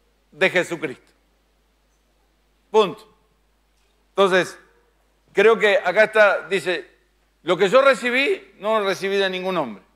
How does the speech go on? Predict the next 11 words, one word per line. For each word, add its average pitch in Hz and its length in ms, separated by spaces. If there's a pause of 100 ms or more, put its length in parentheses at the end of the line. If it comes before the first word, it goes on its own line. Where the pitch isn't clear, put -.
(1500)
Y 175 80
lo 185 120
que 196 100
recibí, 208 640 (920)
no 214 220
lo 285 100
aprendí, 240 540 (640)
sino 226 800
fue 240 280
por 226 180
revelación". 196 720